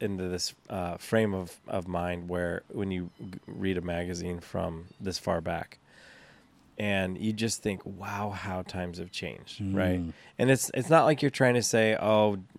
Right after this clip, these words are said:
Speaker 1: you know, woe is me, it's doomsday," whatever,
Speaker 2: Yeah.
Speaker 1: but it's just fascinating.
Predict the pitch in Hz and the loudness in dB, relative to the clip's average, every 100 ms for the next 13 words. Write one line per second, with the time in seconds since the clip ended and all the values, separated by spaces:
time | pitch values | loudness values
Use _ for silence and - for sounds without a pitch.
0 | - - 110 95 90 92 98 113 117 101 | -12 -6 -2 0 -2 -2 4 6 6 4
1 | 104 107 104 101 98 - 95 110 110 98 | 2 2 4 2 0 -4 -2 0 0 0
2 | 101 98 95 98 104 107 123 113 110 123 | 2 2 2 2 4 6 6 4 0 -4
3 | - - - 151 147 - - _ _ - | -6 -4 6 8 6 2 -14 _ _ -2
4 | 110 104 101 92 87 67 - | 0 2 0 -6 -8 -10 -14